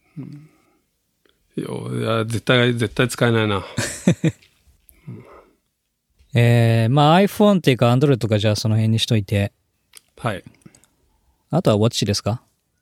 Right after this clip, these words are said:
Speaker 2: ウォッチね。ウォッチ、新しいウォッチいい。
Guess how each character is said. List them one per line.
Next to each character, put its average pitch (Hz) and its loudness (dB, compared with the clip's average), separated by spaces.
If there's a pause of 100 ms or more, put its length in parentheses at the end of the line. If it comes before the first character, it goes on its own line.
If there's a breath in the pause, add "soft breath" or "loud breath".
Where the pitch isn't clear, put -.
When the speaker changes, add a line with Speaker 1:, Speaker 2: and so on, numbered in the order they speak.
(260)
Speaker 2:
ウ 135 -6
ォ - -4
ッ 113 -8
チ - -12
ね。 113 0
ウ - -12
ォ 147 2
ッ 156 -8
チ、 - -2
新 143 2
し 160 -2
い - 2
ウ 131 0
ォ 127 0
ッ 113 -6
チ 120 0
い - -8
い。 - -12